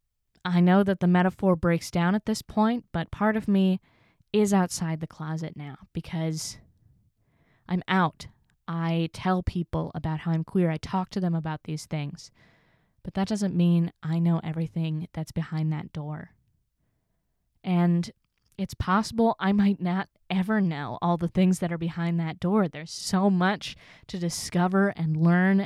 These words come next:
and think about. But that's one of the great things about it is at least I know I'm queer.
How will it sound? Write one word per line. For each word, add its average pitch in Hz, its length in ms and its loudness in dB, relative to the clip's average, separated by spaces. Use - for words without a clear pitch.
and 156 380 -4
think 185 220 -4
about. 135 400 -6
But 160 220 -4
that's - 220 -10
one 180 100 0
of 175 60 0
the 175 80 -4
great 175 320 -2
things 180 480 0
about 170 360 0
it 151 220 -6
is 160 560 -4
at 165 120 -4
least 190 260 2
I 180 100 6
know 175 180 6
I'm 165 200 2
queer. 170 540 -4